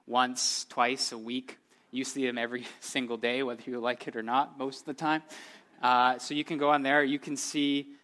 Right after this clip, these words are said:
uh, summaries of the talks, some of the discussion questions, so you continue that conversation with your kids there, and it's up on the screen there, J R C C wire dot blogspot dot C A. Uh, I put the majority of them up there. Sometimes I just forget, and I, like, "Well,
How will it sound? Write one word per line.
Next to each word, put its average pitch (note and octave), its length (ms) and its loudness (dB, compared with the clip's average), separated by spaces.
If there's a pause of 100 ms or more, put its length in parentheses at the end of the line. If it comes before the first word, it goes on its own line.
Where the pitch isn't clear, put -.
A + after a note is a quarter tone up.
(160)
uh, A#2 220 0
summaries D3+ 300 -2
of B2 140 -8
the - 60 -14
talks, C#3+ 320 6
some C#3 240 -4
of C3 80 -2
the B2 80 -6
discussion C#3+ 500 -2
questions, C3+ 600 -4
so - 80 -12
you B2 80 -6
continue C3 480 -6
that A#2+ 160 -4
conversation A#2+ 760 -6 (460)
with B2 260 -2
your A#2+ 160 -4
kids - 360 -8
there, B2 260 2
and A#2 120 -6
it's A#2 200 -6
up C3 160 -4
on B2 100 0
the A#2 80 -8
screen B2 380 -6
there, A2+ 240 -8 (240)
J B2 120 0
R A#2+ 140 4
C B2 180 -4
C A#2+ 220 -6
wire A#2+ 340 4
dot A#2+ 280 0
blogspot A#2 580 0
dot A#2 220 0
C B2+ 180 -2
A. A#2+ 160 4 (480)
Uh, A#2+ 220 4
I B2 80 2
put - 160 -4
the D3 60 -12
majority C3+ 600 2
of C3 100 -2
them C3 140 -4
up B2 160 0
there. B2+ 180 0
Sometimes A#2 460 -6
I A#2 60 -2
just A2+ 220 -10
forget, A2+ 500 -4
and A2 80 -8
I, G#2+ 220 -8 (200)
like, G2 220 -18
"Well, A2 220 -12